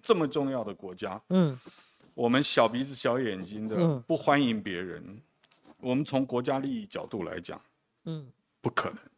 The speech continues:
Speaker 2: 嗯。
Speaker 1: 我们一定是欢迎的。
Speaker 2: 一定是欢迎的。
Speaker 1: 一定是欢迎的。但是在做法上面，国民党就有很多，
Speaker 2: 嗯。
Speaker 1: 呃，看法跟观点。
Speaker 2: 嗯，嗯。
Speaker 1: 比如说，呃，针对，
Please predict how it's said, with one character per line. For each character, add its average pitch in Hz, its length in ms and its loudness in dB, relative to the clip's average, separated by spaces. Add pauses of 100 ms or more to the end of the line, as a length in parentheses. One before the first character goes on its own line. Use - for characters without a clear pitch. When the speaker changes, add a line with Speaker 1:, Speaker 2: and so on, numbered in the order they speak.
(220)
Speaker 2:
嗯。 101 80 -8
Speaker 1:
我 101 60 -4
们 110 120 -4
一 120 60 -2
定 117 180 -6
是 104 120 -12
欢 90 200 -10
迎 82 100 -16
的。 - 240 -20 (200)
Speaker 2:
一 220 100 2
定 240 160 4
是 214 120 4
欢 185 180 0
迎 180 80 -2
的。 147 60 0
Speaker 1:
一 - 20 0
定 117 140 0
是 107 100 -6
欢 95 240 -8
迎 78 160 -14
的。 - 100 -14 (520)
但 185 200 8
是 139 380 0
在 147 160 2
做 147 260 4
法 90 160 -4
上 107 240 -2
面， 101 240 -6 (280)
国 113 120 6
民 120 200 6
党 90 180 -2
就 92 140 -10
有 76 280 -14 (380)
很 78 180 -10
多， 95 400 -4 (140)
Speaker 2:
嗯。 151 180 -10 (320)
Speaker 1:
呃， - 300 -10 (300)
看 107 340 4
法 - 160 -10 (260)
跟 101 220 2
观 95 280 4
点。 78 280 -14
Speaker 2:
嗯， 151 240 -8
嗯。 139 180 -10
Speaker 1:
比 - 140 -2
如 117 100 6
说， 117 480 2 (680)
呃， 98 580 2
针 170 260 8
对， 123 480 4